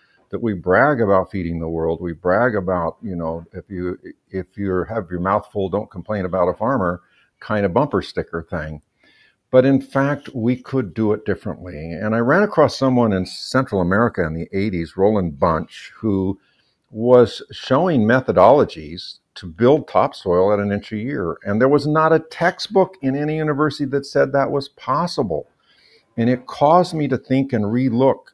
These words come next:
uh, through every lens I had at what I was doing, wh-, what I was contributing to or actually destroying in the planet with regard to what I was teaching or practicing in, even on my own small farm.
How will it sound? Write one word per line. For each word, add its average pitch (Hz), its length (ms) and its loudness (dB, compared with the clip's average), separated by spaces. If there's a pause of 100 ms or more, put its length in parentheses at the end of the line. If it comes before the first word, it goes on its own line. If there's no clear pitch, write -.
(180)
uh, 98 180 0
through 110 300 -2
every 127 240 2
lens 120 400 0
I 117 200 4
had 98 420 -2 (400)
at 98 100 -4
what 95 160 2
I 92 80 6
was 82 220 0
doing, 131 500 2
wh-, 95 560 -4
what 101 220 2
I 95 60 4
was 87 320 -2 (420)
contributing 127 640 -2
to 147 200 2
or 98 360 0
actually 113 380 -2
destroying 90 800 -4
in 87 100 -8
the 82 60 -8
planet 87 460 -8 (420)
with 101 220 -6
regard 101 380 2
to 104 80 -10
what 95 160 0
I 95 60 2
was 92 200 -4
teaching 101 400 -6
or 95 60 -4
practicing 90 640 -8
in, 90 220 -6
even 92 240 -6
on 92 160 -4
my 87 100 -2
own 85 180 -4
small 82 340 -6
farm. 82 440 -6